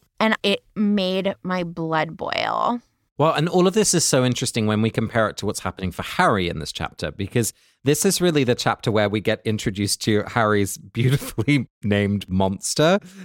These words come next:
Speaker 2: This feeling, <laughs> basically his realization that he has feelings for Ginny. And unlike Ron, where, you know, this monster of feeling goes from completely unconscious to, like, bypassing into violent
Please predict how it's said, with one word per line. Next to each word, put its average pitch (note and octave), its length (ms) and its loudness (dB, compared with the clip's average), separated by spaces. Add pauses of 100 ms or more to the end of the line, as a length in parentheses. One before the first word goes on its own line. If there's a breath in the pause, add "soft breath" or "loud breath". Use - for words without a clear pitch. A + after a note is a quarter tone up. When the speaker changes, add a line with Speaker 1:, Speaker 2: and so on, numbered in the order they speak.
(140 loud breath)
Speaker 2:
This C#3+ 200 2
feeling, D3+ 320 4 (140)
<laughs> E3 100 2
basically C3+ 560 2
his B2+ 200 2
realization A#2 720 2
that G#2+ 160 -4
he A2 100 -2
has G2+ 140 0
feelings F#2+ 420 -2
for - 100 -6
Ginny. C3 460 0 (380 loud breath)
And C#3+ 220 2 (140)
unlike F#3 500 2 (100)
Ron, A#2+ 520 2
where, A#2 320 2
you C3+ 120 0
know, A#2 120 2
this A#2 200 2
monster B2 640 2
of G#2+ 120 0
feeling A2 500 0 (200)
goes A2+ 500 2
from A2 440 -2
completely B2+ 600 0
unconscious A#2+ 640 0
to, A#2 140 0
like, G2+ 240 -4
bypassing A2 640 -2
into G2+ 200 -4
violent G#2 380 -2